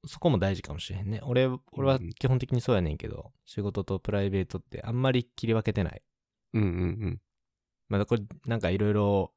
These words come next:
Speaker 1: 賛否はあると思うけど、なんか、あんまり分けすぎると、あのー、自分の精神上あんまり良くないというか、
Speaker 2: うん。
Speaker 1: こう、なんか、また明日から仕事やな、みたいな。
Speaker 2: なんか、そこで絶対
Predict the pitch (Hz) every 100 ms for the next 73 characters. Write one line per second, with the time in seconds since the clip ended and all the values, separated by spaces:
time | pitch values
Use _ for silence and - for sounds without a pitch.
0 | - 139 123 104 87 98 98 95 82 80
1 | 76 64 65 - - - - - _ _
2 | - 127 - 107 - - 180 196 185 185
3 | 185 - 160 156 143 127 85 - - 117
4 | 104 95 90 87 85 80 82 82 - _
5 | _ - 113 147 156 - 151 - 147 139
6 | 139 135 127 123 82 73 - - 123 -
7 | - _ _ _ _ _ _ _ 117 98
8 | 92 92 82 80 107 _ 113 98 98 95
9 | 107 95 92 - 107 107 95 - 90 85
10 | 82 80 67 62 73 - - - _ _
11 | _ _ _ _ _ _ _ _ _ _
12 | _ _ - 127 - 127 120 87 104 -
13 | 107